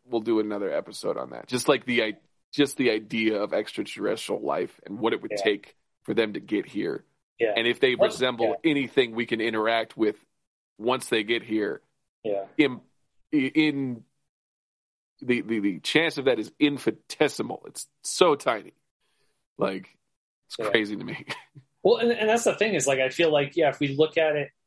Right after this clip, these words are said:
Speaker 2: based on our limitations of what we know about the universe and how, what our experience is with the universe, like, yeah, it's infinitesimal, but, like, if we open the door to sort of, like,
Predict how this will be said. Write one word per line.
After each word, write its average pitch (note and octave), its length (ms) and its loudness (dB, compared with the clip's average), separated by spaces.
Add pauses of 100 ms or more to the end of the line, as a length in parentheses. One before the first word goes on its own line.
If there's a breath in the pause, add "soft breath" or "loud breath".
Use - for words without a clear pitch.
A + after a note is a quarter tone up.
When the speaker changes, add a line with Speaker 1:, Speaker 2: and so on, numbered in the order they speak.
(240)
Speaker 2:
based C#3+ 320 0
on A#2+ 320 -2 (240)
our C3+ 300 2
limitations C3+ 840 0
of - 160 -2
what B2 240 0
we C3 160 0
know C3 140 4
about B2 260 0
the B2+ 80 -10
universe B2+ 420 0
and - 140 -18
how, A#2 380 0 (160)
what B2+ 180 2
our A2 100 0
experience C#3 420 -4
is D#3+ 140 -2
with E3 100 -2
the E3 80 -8
universe, E3+ 400 0
like, A#2 200 -2
yeah, D3 140 2
it's G#2+ 140 -8
infinitesimal, C3 800 -2
but, A2+ 160 -2
like, A#2 240 2 (880 soft breath)
if - 160 2
we C3+ 180 0
open C#3+ 280 4
the B2+ 80 0
door B2+ 340 4
to B2+ 160 0
sort B2 280 2
of, A2+ 100 -2
like, A#2 200 0